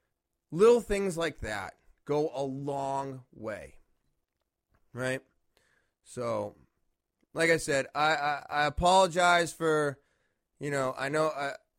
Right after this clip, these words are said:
for talking about such a dark subject, but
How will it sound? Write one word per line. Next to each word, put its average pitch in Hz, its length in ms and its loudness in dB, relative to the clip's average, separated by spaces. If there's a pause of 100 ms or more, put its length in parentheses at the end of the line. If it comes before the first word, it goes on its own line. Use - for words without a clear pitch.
(140)
for 156 280 0
talking 165 440 -2
about 151 360 0 (240)
such 156 240 -8
a 131 60 -12
dark 151 400 0
subject, 139 880 -2 (880)
but 135 360 0